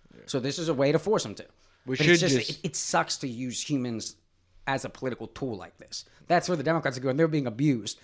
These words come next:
Speaker 2: No, no, the Democrats are being abused by what the, the Republicans are doing, not the immigrants. The immigrants are doing just fine.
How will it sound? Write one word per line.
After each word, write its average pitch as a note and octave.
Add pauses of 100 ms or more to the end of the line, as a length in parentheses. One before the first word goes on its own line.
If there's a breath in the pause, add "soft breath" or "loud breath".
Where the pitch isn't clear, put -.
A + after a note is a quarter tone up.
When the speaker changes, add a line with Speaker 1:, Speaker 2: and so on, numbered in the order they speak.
(140 soft breath)
Speaker 2:
No, F#3
no, C#3
the E3
Democrats G3
are C3+
being A#2
abused G#2 (200 soft breath)
by B2+
what A#2
the, A#2+
the A#2
Republicans A2+
are G#2+
doing, F#2
not D3
the F#3
immigrants. - (180 soft breath)
The B2
immigrants G3
are C#3
doing B2+
just D3
fine. -